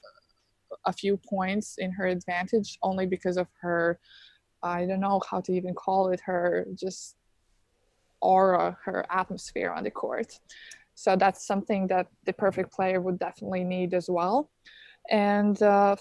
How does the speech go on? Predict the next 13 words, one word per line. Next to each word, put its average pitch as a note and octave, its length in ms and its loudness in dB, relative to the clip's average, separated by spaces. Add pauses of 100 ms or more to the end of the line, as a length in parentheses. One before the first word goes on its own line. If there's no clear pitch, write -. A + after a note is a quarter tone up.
finally, C4+ 580 4
for A3 240 2
defense, D4 840 -2 (1700)
this G3+ 220 -6
was F3+ 160 -4
so F#3 160 -2
hard. G3+ 400 0
I F#3 280 -2 (120)
think, F#3 440 -6
uh, F3 340 0 (120)
Laurel F3+ 460 0
Ludwig G3 520 -2
is - 540 -8